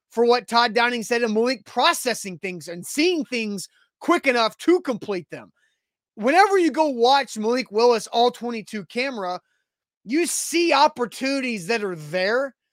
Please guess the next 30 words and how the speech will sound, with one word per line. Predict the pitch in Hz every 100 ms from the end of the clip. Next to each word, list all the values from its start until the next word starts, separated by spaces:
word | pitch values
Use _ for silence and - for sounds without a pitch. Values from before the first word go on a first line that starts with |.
| _
that | 170 220
are |
not | 240 240 240
being | 233 190
thrown. | - 214 220 175 107 _ _ _ _ _ -
But | 233
there's | 262 220
a | 233
combination | 220 277 277 269 247 240
of | 208
Malik | 190 196 277 262 -
not | 208 240 254 - _
having | 196 240 240 240
that | 214 214
experience | 190 - - 262 262 254 233 -
from | 196
his | 175 -
college | 233 240 247 196 175
days | 226 220 170 _ _ 208
up | 220 - -
to | 180
now, | 170 190 233 277 - _ _
and | 220 220
also | 254 320 - 254 247
the | 180 220
wide | 185 180 226 285 277
receivers | 233 - 269 220 185 151 165 - _ _ _ 151
that | 208 247 -
are | 247 220
not | 196 226 277